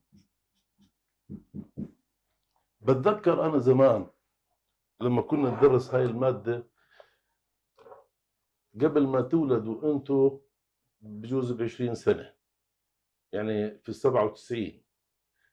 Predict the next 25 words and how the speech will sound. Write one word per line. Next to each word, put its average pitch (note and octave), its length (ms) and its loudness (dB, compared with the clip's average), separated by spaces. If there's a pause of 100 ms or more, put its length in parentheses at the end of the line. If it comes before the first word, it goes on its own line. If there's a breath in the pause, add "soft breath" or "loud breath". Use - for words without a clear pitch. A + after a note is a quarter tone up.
(160)
قبل F3 200 4
ما C#3 500 0
كنا D3+ 200 2
ندرس C3+ 400 0
المادة A#2 540 -4
هاي، G2+ 160 -2 (220)
كانوا G#3 300 4
يا F#3+ 60 6
أخي D#3 200 0
يحبوا C3+ 360 -4
السؤال، G2+ 640 -6 (880)
الكرة D3 380 -2
اللي A#2+ 180 0
بتصدم D#3 480 -2
في - 100 -10
الحيط E3 460 -2 (140)
وبترجع. G#2 640 0 (1600)
آه، A2+ 260 6
لاعب C3+ 460 4
بيضرب C#3 340 2
الكرة C3 340 0
في - 160 -4
مضربه D#3 640 0
واللاعب C3 420 2
الثاني C#3+ 540 -2